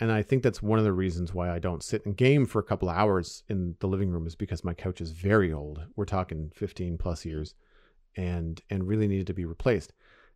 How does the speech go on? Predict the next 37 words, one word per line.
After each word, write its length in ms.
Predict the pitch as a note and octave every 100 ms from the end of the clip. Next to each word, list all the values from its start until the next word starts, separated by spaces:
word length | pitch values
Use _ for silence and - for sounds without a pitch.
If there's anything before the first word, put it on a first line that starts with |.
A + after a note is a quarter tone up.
| -
And, 340 | A2 G#2+ G#2
uh, 220 | G#2 G2+ G2+
the 80 |
replacement 420 | A#2 - G#3 F#3+ C#3
is 120 | A2+
arriving 320 | B2 D3 A2
tomorrow, 420 | G#2 C3 A2 D#2 -
I 100 | F#2+
hope. 300 | F#2 A#2 F#2+ - - - _ -
Uh, 280 | G2 F2+ F2+
I 100 | F#2+
picked 260 | - G#2 A2
up 220 | F#2+ - -
a, 460 | F#2+ F#2 F#2 F2+
uh, 140 | E2+ E2+ -
Kivik 400 | F3 D3 - -
couch 280 | F#2+ D#2+
from 300 | - - F#2+
ikea. 560 | F#2 F#2 - A#2 F#2+ C#2+
It 60 | -
took 180 | C#3
me 60 | B3+
a 40 |
long 220 | D3 B2 B2+
time 280 | B2 A2 F#2+
to 80 |
figure 280 | E2+ A#2 G#2
out 120 | G2+ - _
the, 180 | G#2+ F2+ - -
the 100 | -
style 280 | - G2+ G2+
of 80 |
couch 240 | - G2+ -
that 100 | G#2+
I 40 |
wanted, 380 | G2+ G#2 G#2+ G2+
and, 380 | - F2 E2+ E2+